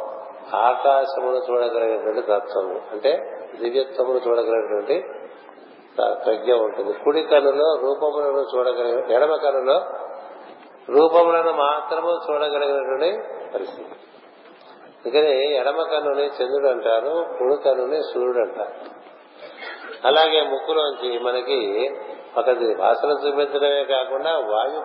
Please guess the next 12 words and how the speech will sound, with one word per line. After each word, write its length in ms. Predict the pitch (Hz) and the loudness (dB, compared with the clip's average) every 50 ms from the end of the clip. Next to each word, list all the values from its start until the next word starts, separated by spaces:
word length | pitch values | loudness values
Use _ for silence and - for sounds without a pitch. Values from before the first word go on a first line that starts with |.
| - - | -4 -2
ప్రవేశం 460 | 139 143 139 139 139 135 135 - 139 131 | 0 0 2 2 0 0 0 -2 -2 -2
ముక్కులో 380 | 127 123 - - 131 127 131 | -4 -4 -4 -4 -2 0 0
జరుగుతుంది. 540 | 127 110 107 104 98 - - - - - - - - - - - - - - - - - - - - - - - - - - - - - - - - - - - - - - | 0 0 -2 -2 -2 -2 -6 -12 -14 -16 -16 -18 -18 -20 -20 -20 -20 -20 -20 -20 -20 -20 -20 -20 -18 -20 -20 -20 -20 -20 -20 -20 -20 -20 -20 -20 -20 -20 -20 -20 -14 -2 2
మనకి 180 | 131 139 131 127 | 2 4 4 2
ముఖంలోనే 680 | 117 113 107 - 139 151 156 156 156 151 156 151 143 | 0 -2 2 2 2 4 4 2 2 2 0 0 0
అగ్ని 420 | 127 - 110 117 117 - 131 143 147 | 0 -2 -4 -4 -4 -4 -2 -2 0
ఉన్నది, 420 | 143 139 139 139 135 147 156 156 | 0 0 0 0 -2 -2 -2 -2
ముఖంలోనే 800 | 143 131 120 117 - 127 139 143 139 143 139 143 143 147 147 147 | 0 -2 -2 0 2 2 4 4 2 2 0 0 -2 -2 -2 -2
వాయువు 840 | 131 110 107 110 123 131 135 135 143 139 139 135 135 131 127 - 131 | 0 0 0 0 0 0 -2 0 0 0 0 0 -2 -4 -2 0 0
యొక్క 160 | 135 131 110 | 0 0 0
ప్రక్రియ 380 | 120 117 - - 131 135 135 135 | -2 -4 -2 0 2 2 2 2
ఉన్నది, 380 | 131 127 131 131 131 139 156 | 2 2 2 0 0 -2 -4